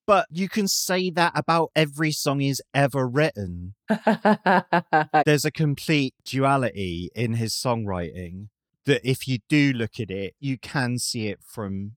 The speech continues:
Speaker 1: different angles. N-
Speaker 2: Mm.
Speaker 1: there is no song by Donald Fagen that is straightforward.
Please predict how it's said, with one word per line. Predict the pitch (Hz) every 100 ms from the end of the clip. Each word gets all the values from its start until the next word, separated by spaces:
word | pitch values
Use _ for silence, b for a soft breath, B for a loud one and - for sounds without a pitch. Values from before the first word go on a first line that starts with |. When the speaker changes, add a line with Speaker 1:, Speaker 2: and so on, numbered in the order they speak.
| _
Speaker 1:
different | 123 - 104 90
angles. | 113 104 87 82 85 90 - - _
N- | 143 143
Speaker 2:
Mm. | 165 -
Speaker 1:
there | 156 143
is | 135
no | 147 160 160 160
song | - 147 135 131
by | 101 104
Donald | 120 110 107
Fagen | - 117 110 92 90
that | 95
is | 110
straightforward. | - - 110 98 - 107 95 92 80